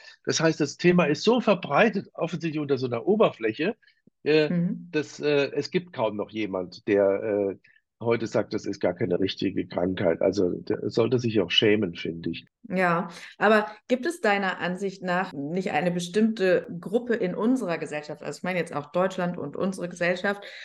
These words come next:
Speaker 2: äh, mit besonders vielen Vorurteilen gegenüber mentaler Gesundheit oder Depressionen? So, vielleicht die ältere Generation?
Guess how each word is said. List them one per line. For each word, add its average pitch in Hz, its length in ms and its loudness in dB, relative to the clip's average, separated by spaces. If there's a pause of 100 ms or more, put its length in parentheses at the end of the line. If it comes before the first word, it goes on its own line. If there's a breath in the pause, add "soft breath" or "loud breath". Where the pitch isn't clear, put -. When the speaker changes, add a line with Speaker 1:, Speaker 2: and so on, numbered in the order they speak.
(220 loud breath)
Speaker 2:
äh, 180 180 4
mit 180 220 0
besonders 196 720 2
vielen 240 440 4
Vorurteilen 240 840 0
gegenüber 208 920 -4 (340)
mentaler 175 460 0
Gesundheit 185 800 -2
oder 147 220 -6
Depressionen? 185 840 -6 (1300 loud breath)
So, 180 120 2 (120)
vielleicht 175 300 -2
die - 80 -4
ältere 220 360 0
Generation? 220 1080 -2